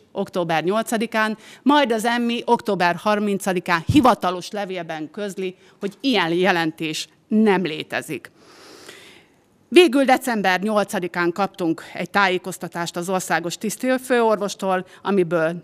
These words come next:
amiben kiderül, és a héten erről taj-, ö, tartottam sajtótájékoztatót, hogy, ö,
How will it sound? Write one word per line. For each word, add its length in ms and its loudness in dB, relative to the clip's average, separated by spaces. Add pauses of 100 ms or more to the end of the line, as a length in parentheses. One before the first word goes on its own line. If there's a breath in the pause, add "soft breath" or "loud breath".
amiben 460 0
kiderül, 420 0
és 180 -4
a 40 -8
héten 380 -4
erről 260 -2
taj-, 240 -4 (100)
ö, 320 -4
tartottam 480 -2
sajtótájékoztatót, 1400 -2 (340 loud breath)
hogy, 420 2
ö, 180 4